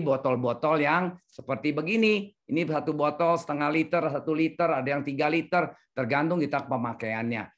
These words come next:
Inilah yang namanya food grade nutrisi yang kita campur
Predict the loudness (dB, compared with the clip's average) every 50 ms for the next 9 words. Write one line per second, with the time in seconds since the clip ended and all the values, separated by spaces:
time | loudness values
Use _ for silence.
0 | _ _ _ -6 -2 0 2 4 4 6 6 6 6 6 4 2 2 0 0 0
1 | 0 0 0 0 0 -2 -2 -4 -2 -2 -2 -2 -2 -2 0 4 4 4 4 2
2 | -2 -8 _ _ _ _ _ -4 0 0 0 0 0 -2 -4 -4 -4 -2 -2 -2
3 | 0 0 -2 -6 -8 _ _ -10 -8 -6 -6 -4 -4 -4 -4 -4 -2 -2 -2 -2
4 | -2 0 0 2 2 2 0 -4 -8